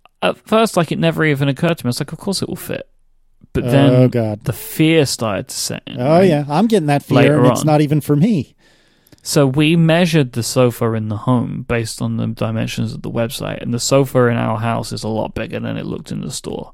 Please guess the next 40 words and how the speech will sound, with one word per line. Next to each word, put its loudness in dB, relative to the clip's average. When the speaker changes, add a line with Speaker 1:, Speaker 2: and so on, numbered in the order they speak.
Speaker 1:
Now, 2
from 2
a 4
perspective 0
of 0
in 4
the 4
room, 0
it's -4
fine. -4
It -14
takes -2
up 0
more 4
space 2
than -2
we 4
expected, -2
but -2
it -6
still 0
does 0
what -2
we 0
were -4
kinda -4
hoping -2
it -4
would -8
do, 6
which -4
is, -8
like, -4
we 0
have 0
quite 0
a -2
large 0
open -2
plan -4